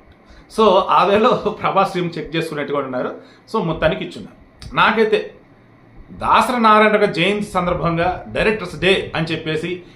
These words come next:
ఎల్బీ స్టేడియంలో పెద్ద ఉత్సవం చేస్తూ ఉంటే దానికి ప్రభాస్ డబ్బులు ఇవ్వడం నాకు చాలా సంతోషంగా అనిపించింది.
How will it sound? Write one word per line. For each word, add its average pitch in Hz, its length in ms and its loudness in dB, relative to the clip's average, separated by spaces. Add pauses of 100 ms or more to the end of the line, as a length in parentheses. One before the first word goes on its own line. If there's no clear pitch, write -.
(100)
ఎల్బీ 196 260 0
స్టేడియంలో 196 400 2
పెద్ద 156 280 -2
ఉత్సవం 180 400 0
చేస్తూ 160 260 -4
ఉంటే 156 440 -4 (220)
దానికి 190 300 2
ప్రభాస్ 180 280 2
డబ్బులు 156 200 0
ఇవ్వడం 156 180 -2
నాకు - 220 -12
చాలా 220 100 4
సంతోషంగా 180 440 -4
అనిపించింది. - 380 -12